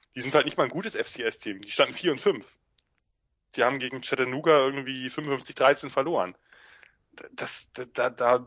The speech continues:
gibt, also da jetzt anzufangen mit, ja, aber das ist ja eigentlich eine gute Offense und a win is a win. Ja, natürlich ist ein, ein Sieg und es gibt auch, ist fast jedem Team schon mal passiert,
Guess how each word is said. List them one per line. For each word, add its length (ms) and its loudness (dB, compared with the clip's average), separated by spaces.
gibt, 180 -10
also 160 0
da 260 8
jetzt 200 -4
anzufangen 420 -2
mit, 140 -4
ja, 160 -4
aber 100 -4
das 120 -6
ist 80 -10
ja 80 2
eigentlich 160 -6
eine 100 -4
gute 240 2
Offense 360 0
und 380 -8
a 40 2
win 180 4
is 160 0
a 40 0
win. 220 4
Ja, 140 6
natürlich 320 0
ist 160 -12
ein, 380 -12
ein 40 -12
Sieg 280 -12
und 100 -4
es 140 -6
gibt 180 -2
auch, 200 4
ist 180 -2
fast 300 2
jedem 180 -8
Team 140 -14
schon 160 -4
mal 80 2
passiert, 420 -4